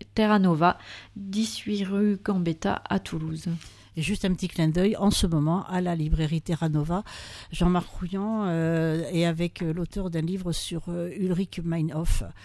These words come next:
Speaker 2: euh, des luttes, euh, du temps jadis, mais des luttes toujours présentes dans nos têtes.
Speaker 1: Alors, c'est Brutol qui se termine, donc, euh,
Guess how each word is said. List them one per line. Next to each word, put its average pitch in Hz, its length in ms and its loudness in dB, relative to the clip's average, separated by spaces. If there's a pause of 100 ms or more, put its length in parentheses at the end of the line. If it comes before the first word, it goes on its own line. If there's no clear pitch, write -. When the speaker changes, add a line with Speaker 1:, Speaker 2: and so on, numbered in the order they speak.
(400)
Speaker 2:
euh, 151 200 -2
des 156 160 0
luttes, 165 300 -2
euh, 147 340 -2
du 156 160 -6
temps 165 160 -2
jadis, 160 420 -2
mais 147 140 -4
des 147 120 -2
luttes 151 300 -4
toujours - 240 0
présentes 165 320 4
dans 160 100 0
nos 156 140 2
têtes. - 340 -6 (1400)
Speaker 1:
Alors, 160 180 0
c'est - 200 0
Brutol 196 460 2
qui - 180 -6
se - 60 -12
termine, 220 680 4
donc, 190 400 4
euh, 165 400 4